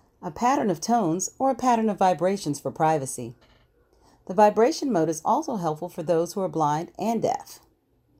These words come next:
The iBill uses a triple A battery, which is included.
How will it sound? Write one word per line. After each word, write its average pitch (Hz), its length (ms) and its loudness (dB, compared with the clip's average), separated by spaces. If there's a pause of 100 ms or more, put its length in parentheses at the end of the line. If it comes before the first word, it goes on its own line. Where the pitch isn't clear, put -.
(440)
The - 160 -6
iBill 240 460 2
uses 196 240 -4
a 160 80 -2
triple 185 340 0
A 262 100 4
battery, 220 420 2
which 160 200 -4
is 208 80 -8
included. 240 520 0